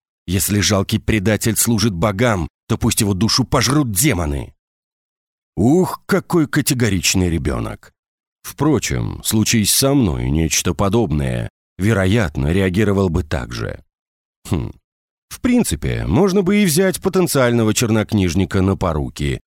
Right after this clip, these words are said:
пока себя не угробил ценным количеством окружающих заодно, да еще и эту кроху пристроить.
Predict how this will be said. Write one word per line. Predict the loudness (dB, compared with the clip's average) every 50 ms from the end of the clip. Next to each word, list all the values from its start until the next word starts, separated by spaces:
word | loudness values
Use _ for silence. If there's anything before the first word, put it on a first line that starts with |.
| _ _ -4
пока | -4 0 2 0 0
себя | 2 0 0 0 2 2 2
не | 4 4
угробил | 2 2 2 2 2 2 2 2 2 2 0 0
ценным | 0 0 0 2 2 4 2 2 2
количеством | 2 0 0 0 0 0 -2 -2 0 0 0 2 0
окружающих | 0 0 0 0 2 2 2 2 0 0 0 0 0 0
заодно, | 0 2 2 0 0 -2 -4 -6 -6 -8 -10 -12 _ _ _ _ _ -4
да | 0 2
еще | 2 2 2 2 2
и | 2 2 2
эту | 2 2 0 0 -2 -4
кроху | -2 -2 0 0 0 0 -2 -2
пристроить. | -2 0 -2 -2 -2 -2 0 0 2 2 0 0 -2 -8